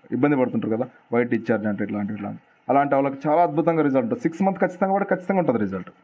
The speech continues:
సార్, ఒకరి, ఇప్పుడు నేను ఒకరి గురించి తప్పు మాట్లాడాను.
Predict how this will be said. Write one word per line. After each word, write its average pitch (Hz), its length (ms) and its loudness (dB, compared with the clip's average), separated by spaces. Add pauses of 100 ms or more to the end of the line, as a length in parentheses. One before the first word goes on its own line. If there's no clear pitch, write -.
(480)
సార్, 151 280 6
ఒకరి, 147 440 2
ఇప్పుడు 151 200 4
నేను 170 300 4
ఒకరి 156 200 2
గురించి 156 280 0
తప్పు 165 220 2
మాట్లాడాను. 156 400 2